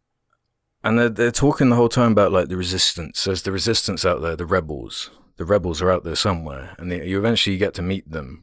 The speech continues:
R-, Ray Fisher is, comes back. Uh, Cyborg is there, and they're, like, acting like this is huge character. He's, he's, like, a big deal. And then literally in the next scene,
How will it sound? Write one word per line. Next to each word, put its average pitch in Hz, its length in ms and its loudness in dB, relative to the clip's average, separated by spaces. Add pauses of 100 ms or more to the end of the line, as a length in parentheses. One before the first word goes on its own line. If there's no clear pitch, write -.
(120)
R-, 95 140 -6
Ray 98 240 2
Fisher 85 640 -2 (840)
is, 85 200 -10 (120)
comes 82 280 -6
back. 76 520 -6 (200)
Uh, 71 60 -10
Cyborg 80 600 0
is 78 160 -6
there, 71 340 -6 (1080)
and 85 140 -4
they're, 80 100 -4
like, 78 180 -4
acting 82 300 -10
like 82 160 -6
this - 200 -6
is 76 160 -2
huge 87 380 -2
character. 82 600 -4
He's, - 240 -8
he's, - 260 -10
like, 76 140 -12
a - 40 -18
big 82 340 -8
deal. 80 480 -8 (760)
And 113 100 2
then 156 80 2
literally 147 320 4
in 117 80 8
the 110 60 6
next 120 400 4
scene, 113 580 2